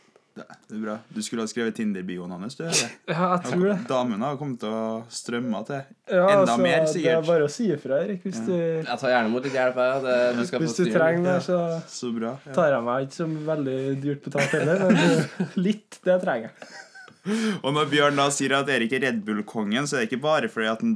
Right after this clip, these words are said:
Speaker 1: drikker mye Red Bull. Jeg vet ikke hvor mye Red Bull du egentlig drikker heller, men det er jo faktisk fordi at i fjor så ble du verdensmester i Red Bull fire hundre, som er sånn, eh, motbakkeløp i en, eh, hoppbakke.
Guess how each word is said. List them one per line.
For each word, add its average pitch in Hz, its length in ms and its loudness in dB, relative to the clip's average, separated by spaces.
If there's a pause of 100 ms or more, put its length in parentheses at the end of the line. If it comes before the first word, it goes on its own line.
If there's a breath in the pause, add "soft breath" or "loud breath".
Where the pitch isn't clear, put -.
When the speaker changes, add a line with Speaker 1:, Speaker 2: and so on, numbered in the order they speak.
Speaker 1:
drikker 123 320 -6
mye 147 120 -2
Red 131 100 -2
Bull. 113 120 -2
Jeg 117 120 -2
vet 95 100 -12
ikke 98 140 -10
hvor 117 100 -4
mye 117 220 0
Red 107 140 -4
Bull 95 120 -6
du 117 80 -2
egentlig 107 280 -4
drikker 110 240 -6
heller, 135 140 -2
men 139 160 -2
det 131 80 0
er 113 80 0
jo 107 60 -8
faktisk 107 320 -6
fordi 107 160 0
at - 180 -18
i 117 160 -2 (140)
fjor 160 320 -4
så 143 80 -10
ble 127 160 -2
du 117 140 -4
verdensmester 104 960 -6 (420 loud breath)
i 131 80 -2
Red 120 160 0
Bull 110 140 -2
fire 120 260 0
hundre, 113 300 0 (480 soft breath)
som 131 200 -6
er 120 160 0
sånn, 113 280 -2 (120)
eh, 104 680 -4 (120)
motbakkeløp 98 760 -6
i 110 100 -2
en, 107 160 -2
eh, 104 300 -6 (180)
hoppbakke. - 760 -8